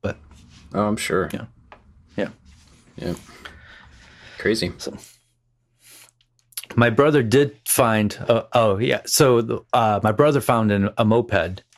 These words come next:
Speaker 1: and I forget the name of the moped. I think it was sold at Sears.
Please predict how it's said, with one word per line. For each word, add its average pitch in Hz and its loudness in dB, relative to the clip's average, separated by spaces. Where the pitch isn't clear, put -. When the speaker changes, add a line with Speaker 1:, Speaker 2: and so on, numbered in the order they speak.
Speaker 1:
and 104 -2
I - -6
forget - -6
the 139 -2
name 135 0
of 127 0
the 117 2
moped. 135 -2
I 107 -6
think 135 -2
it - 4
was 117 -2
sold 120 2
at 92 -4
Sears. 131 -2